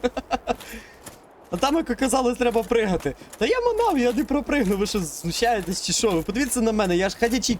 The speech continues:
танк, блядь. Я метр пройти не можу, а тут пригнути надо. Ну що не зроблю заради лута? Це капець.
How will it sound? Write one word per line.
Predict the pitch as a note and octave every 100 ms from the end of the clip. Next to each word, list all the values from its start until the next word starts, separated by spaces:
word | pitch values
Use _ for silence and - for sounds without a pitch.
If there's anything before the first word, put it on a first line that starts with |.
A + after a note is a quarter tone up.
| -
танк, | G#3+ F3+ C3 -
блядь. | A#2+ G2+ - - - - - -
Я | G#3
метр | B3 D#4+ D4+ B3
пройти | - G#3+ G3+ G#3
не | G3 F#3
можу, | E3+ D3 C3+
а |
тут | C#3+ G#3
пригнути | - F3 G#3 D3+ C#3+ C3 A#2+
надо. | A#2+ G2 - - - - - - - - - - - - - - - - - - - - - - - - G3+
Ну |
що | - A3+
не | F3
зроблю | D#3 D#3 C3
заради | D3 C#3 C3 C#3+
лута? | G3+ G#3 B2+ - - - - - - - - - -
Це | D#3+
капець. | C#3+ - A#2 -